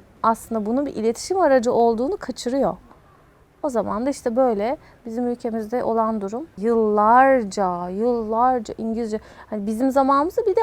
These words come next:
ilkokulda başlamamıştı. Ortaokulda başlıyordu İngilizce eğitimi. Şimdi artık ana sınıfından da başlıyor. İlkokul birinci sınıftan başlıyor. Milli Eğitim'de de böyle. Zaten özel okullar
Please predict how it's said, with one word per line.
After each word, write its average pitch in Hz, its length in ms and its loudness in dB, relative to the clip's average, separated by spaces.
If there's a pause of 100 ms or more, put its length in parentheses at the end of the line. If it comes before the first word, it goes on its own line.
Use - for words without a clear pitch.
ilkokulda 285 580 -6
başlamamıştı. 277 680 -2
Ortaokulda 247 600 -2
başlıyordu 185 480 -8
İngilizce 180 360 -12
eğitimi. 185 380 -14 (200)
Şimdi 320 440 0 (1040)
artık - 300 -8
ana 233 180 0
sınıfından 294 600 2
da 330 100 2
başlıyor. 392 500 2
İlkokul 254 520 -2
birinci 285 320 0
sınıftan 311 560 -4
başlıyor. 240 520 -2 (340)
Milli 226 180 0
Eğitim'de 254 400 0
de 214 120 -2
böyle. 254 260 0
Zaten 262 300 2
özel 240 280 0
okullar 247 460 2